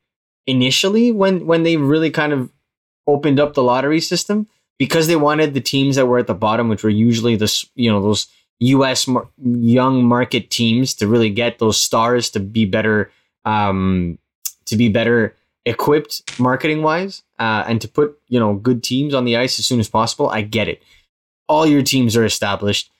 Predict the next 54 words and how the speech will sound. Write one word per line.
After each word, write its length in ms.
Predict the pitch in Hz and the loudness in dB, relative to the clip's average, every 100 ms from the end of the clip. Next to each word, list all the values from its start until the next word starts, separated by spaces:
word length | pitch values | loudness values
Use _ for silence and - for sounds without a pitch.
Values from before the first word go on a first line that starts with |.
| _ _ _ _ - | _ _ _ _ -4
Even 300 | 196 208 165 | 0 2 2
Seattle 580 | - - 143 143 143 117 | 0 0 0 0 0 -2
is 80 | 104 | 0
probably 280 | 127 113 | -2 0
gonna 160 | 110 113 | -2 -2
have 140 | 117 | -2
a 60 | 110 | -2
better 280 | 101 117 113 | -2 0 0
team 280 | - 120 110 | 0 2 2
than 120 | 107 | 2
the 80 | 104 | 2
worst 260 | 113 110 | 2 0
team 140 | 123 113 | -2 0
in 100 | 104 | 0
the 100 | 107 | 0
N 80 | |
H 220 | 101 95 110 | -2 -2 0
L 200 | 104 92 | 0 0
by 220 | 95 110 | -2 0
the 180 | 110 107 | 0 0
end 140 | 101 | 0
of, 180 | 98 104 | -4 -4
by 140 | 110 | -2
the 80 | 101 | -2
start 220 | - 113 | -2 -2
of 60 | 95 | 0
next 300 | 104 - - | -2 -4 -2
year, 160 | 110 | 0
because 420 | 98 104 113 104 - _ _ _ | 0 0 -2 -2 -6 _ _ _
the 120 | 135 | 0
expansion 500 | 127 - 139 143 139 | 0 0 -2 -2 -2
draft 340 | 117 113 98 - | 0 0 -2 0
rules 280 | 107 98 92 | 2 2 0
are 60 | |
just 300 | 90 98 - | -2 -2 -2
so 260 | 127 113 98 | 0 0 0
bare 640 | 87 104 113 123 90 - _ _ _ - | -4 -4 0 0 0 -4 _ _ _ -4
compared 420 | 120 107 113 107 | -2 2 2 2
to 120 | 110 | 0
what 160 | 101 101 | 0 0
it 40 | |
used 320 | 92 104 139 - | 0 -2 -2 -4
to 60 | |
be, 340 | 98 92 90 - - - | -2 -2 -2 -6 -10 -4
uh, 120 | 107 | -2
in 140 | 120 110 | 2 2
the 60 | |
nineties 500 | 98 101 143 123 85 | 4 2 0 0 0
and 100 | 98 | 2
early 240 | 95 92 95 | 2 2 0
two 160 | - | -2
thousands. 560 | 104 107 135 98 87 - _ _ _ _ _ _ _ _ _ _ - | -2 0 -2 -4 -8 -12 _ _ _ _ _ _ _ _ _ _ -4
Ultimately 520 | 131 147 165 156 139 | -2 0 2 2 2
speaking, 600 | 117 - 165 190 110 98 | 0 -2 -2 0 -2 -4